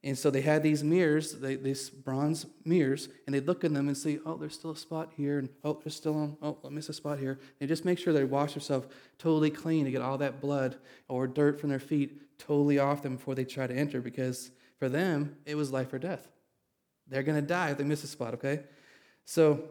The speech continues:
a-, at the cross, um, let me say this first. When the priest washed their hands in the water of the laver, the blood washed off them, and all of a sudden the blood in the laver was mixed, the water and the blood were mixed together.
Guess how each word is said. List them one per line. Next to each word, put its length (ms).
a-, 240
at 140
the 60
cross, 680
um, 300
let 120
me 60
say 140
this 160
first. 300
When 320
the 100
priest 480
washed 440
their 120
hands 540
in 100
the 60
water 260
of 60
the 60
laver, 360
the 60
blood 280
washed 380
off 220
them, 260
and 60
all 120
of 60
a 20
sudden 220
the 60
blood 240
in 120
the 80
laver 280
was 160
mixed, 320
the 60
water 260
and 100
the 40
blood 200
were 60
mixed 260
together. 380